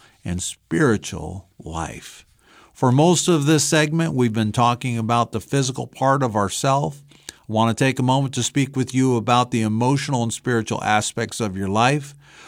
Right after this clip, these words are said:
We are more than the sum of our parts. We are mighty in God for the pulling down of strongholds. We must realize the true potential of our thoughts and feelings so we can think on things above.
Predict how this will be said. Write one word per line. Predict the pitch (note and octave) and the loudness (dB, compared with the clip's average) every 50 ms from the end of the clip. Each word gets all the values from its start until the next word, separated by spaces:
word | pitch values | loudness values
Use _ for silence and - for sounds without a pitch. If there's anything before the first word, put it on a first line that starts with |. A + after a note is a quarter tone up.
| - - - | -18 -8 0
We | - C3 A2+ | 2 4 4
are | A2 | 4
more | G#2+ A#2 B2 B2 D3 D#3+ E3 D#3+ | 4 2 2 4 4 4 4 4
than | D3+ D#3 D#3 | 4 4 2
the | D#3 D3 | 2 2
sum | - - C3+ C3 B2+ | 2 2 2 2 2
of | C3 C3 B2 | 2 2 2
our | C3 C3 B2 | 2 2 0
parts. | B2 A2+ G2+ F#2 F2 - - - - - - _ _ - - _ - | 0 -2 -2 -2 -2 -4 -8 -12 -12 -12 -14 _ _ -20 -20 _ -4
We | - B2 A2+ | 0 2 4
are | G#2+ G#2 | 4 4
mighty | G2 G2 A2 B2 C#3+ D3+ D3+ D3+ | 4 4 4 4 4 4 2 2
in | D3+ D3+ C3+ | 2 2 2
God | D3 C#3+ D3 D3 D3+ D3 C3+ | 2 4 4 4 2 2 0
for | D3 D3 | 0 0
the | C#3 C#3 | 0 0
pulling | C3+ - B2+ B2 B2+ C3 C3+ C3 B2+ | -2 -2 0 0 2 2 2 2 2
down | A#2+ B2+ C3 C3 C3 | 2 2 2 2 2
of | C3 B2+ - | 0 0 -2
strongholds. | - - - G#2+ G2+ G2+ G2 F2+ A2 - - F2 - - - - _ _ _ _ _ _ - | -4 -2 0 0 0 0 -2 -4 -6 -8 -8 -10 -12 -14 -18 -18 _ _ _ _ _ _ 0
We | C3+ C3 C3+ | 2 4 4
must | C#3 C#3+ C#3 C3 C#3+ - | 4 4 4 2 0 2
realize | B2+ C3 D3+ D#3+ D3+ B2 A2 G#2+ G#2 G#2+ G#2 - | 2 4 4 6 4 4 4 2 2 0 -2 -4
the | - G#2+ G#2 | -6 -6 -6
true | - - - D#3+ E3 D#3+ | -4 0 0 0 2 2
potential | - E3+ C#3+ - D#3+ D#3+ D#3+ D3 - A#2 G2+ G#2 | 0 -2 0 2 2 2 2 0 -2 -4 -4 -4
of | G#2 F#2 | -2 0
our | G#2 G#2+ G#2+ | 0 0 0
thoughts | A2 - C3+ C3+ D3 C#3+ C#3+ - | 0 0 0 0 0 -2 -2 -4
and | B2 A2 G#2 | -4 -4 -2
feelings | - D#3 D#3 D3 A2 F#2+ F#2+ F#2+ F#2 - - - - - - - | 0 0 0 0 0 0 -2 -4 -6 -10 -12 -16 -18 -20 -18 -10
so | - - - B2 | -6 -2 0 2
we | A#2+ B2+ D3 D#3 | 2 2 2 2
can | - - A2 G#2 G2+ | 2 0 0 0 -2
think | - - F3+ F3 C3+ G#2 G2 - - - - | 0 0 2 2 2 2 0 -4 -10 -14 -6
on | - A#2 A2 G#2 G2 F#2+ | -4 -2 0 0 -2 -2
things | F#2 _ - D3+ D#3 C3+ F#2 D2+ C2+ C2 C#2 C#2 - - - - _ _ _ _ _ - - | -6 _ -4 -2 0 0 0 -2 -6 -8 -10 -10 -10 -12 -12 -14 _ _ _ _ _ -12 -10
above. | F#2+ F#2 F#2+ E2+ D2+ - - - - - - - | -10 -8 -8 -10 -10 -10 -12 -14 -16 -20 -20 -20